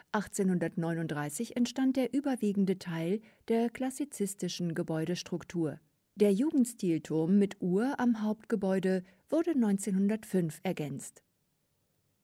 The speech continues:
Der Name Rittergut leitet sich, wie die Geschichte des Anwesens als Hospital ja darlegt, nicht von einem Verteidigungssitz aus dem Mittelalter ab.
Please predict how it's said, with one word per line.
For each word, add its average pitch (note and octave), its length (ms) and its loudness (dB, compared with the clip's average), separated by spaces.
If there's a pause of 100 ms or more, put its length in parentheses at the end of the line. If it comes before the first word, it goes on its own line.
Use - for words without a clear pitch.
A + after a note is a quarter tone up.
(420)
Der A#3+ 100 10
Name D#4 500 4
Rittergut B3+ 600 -2
leitet F3+ 400 -2
sich, E3+ 360 -4
wie F3+ 120 -2
die D#3+ 100 0
Geschichte F3+ 480 -4
des F3 220 -2
Anwesens E3+ 640 -2
als D#3+ 240 -6
Hospital F3 680 -4
ja F#3 180 -2
darlegt, E3 600 -4 (340)
nicht A#3+ 220 2
von - 160 2
einem F#3 280 2
Verteidigungssitz F#3+ 1160 -2
aus E3 220 -6
dem E3 180 -2
Mittelalter D#3+ 640 -4
ab. G#3+ 160 -6